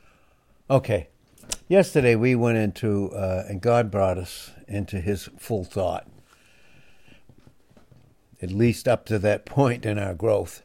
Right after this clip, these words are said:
about propitiation, substitution, and reconciliation. <clears throat> And we were, and God was giving us, uh, I, I thought,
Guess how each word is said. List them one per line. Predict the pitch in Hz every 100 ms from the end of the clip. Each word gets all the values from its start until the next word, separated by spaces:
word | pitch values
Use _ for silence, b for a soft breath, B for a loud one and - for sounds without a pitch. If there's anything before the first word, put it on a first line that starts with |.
| b b b 104
about | 95 110 104
propitiation, | 107 - 123 - 113 107 104 110 101
substitution, | - 107 90 - 87 98 90 92 90
and | 98 87
reconciliation. | 95 - 87 - 92 90 90 87 - - 82 - - _ b b b b b -
<clears throat> | 104 _
And | - 147 135 110 101
we | 107
were, | 95 95 90 B B B B B _ _ 98
and | 95
God | 104 104
was | 95 90
giving | 104 92 92
us, | 90 - - 92
uh, | 90 87 -
I, | 98 101 _ -
I | 98
thought, | 92 95 90 90